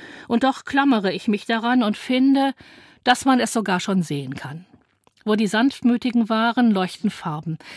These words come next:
Bilder erzählen Hoffnungsgeschichten. Auf Banksys Bildern werden Blumen geworfen, nicht Granaten. Freunde sitzen zusammen.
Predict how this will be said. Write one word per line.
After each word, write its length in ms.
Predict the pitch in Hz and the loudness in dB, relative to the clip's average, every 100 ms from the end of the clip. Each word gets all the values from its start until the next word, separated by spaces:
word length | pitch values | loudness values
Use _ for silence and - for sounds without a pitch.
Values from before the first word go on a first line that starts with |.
| - | -12
Bilder 400 | - 240 247 240 | 0 2 4 4
erzählen 600 | 240 196 - 220 226 214 - | 2 -2 -2 0 2 0 -2
Hoffnungsgeschichten. 960 | 226 202 190 - 170 - 156 - 170 - - - - - | -4 -2 -4 -4 -8 -8 -12 -8 -10 -10 -18 -20 -20 -12
Auf 180 | 151 - | -12 -6
Banksys 540 | 160 185 214 254 - | -4 -2 -2 -4 -4
Bildern 480 | 247 247 262 262 262 _ - | -2 0 2 2 2 _ 0
werden 260 | 240 240 | 2 4
Blumen 380 | 226 294 302 220 | 2 2 4 4
geworfen, 680 | 185 180 175 170 175 165 - | 2 0 -2 -2 -4 -4 -4
nicht 180 | 220 208 | -6 -6
Granaten. 640 | - 170 165 156 - 147 151 _ _ _ _ _ | -4 -2 -2 -6 -8 -12 -12 _ _ _ _ _
Freunde 460 | - 190 220 233 | -4 2 4 4
sitzen 340 | 196 196 - 214 | 2 -2 -4 -4
zusammen. 560 | 226 190 180 180 185 | -2 -2 0 2 0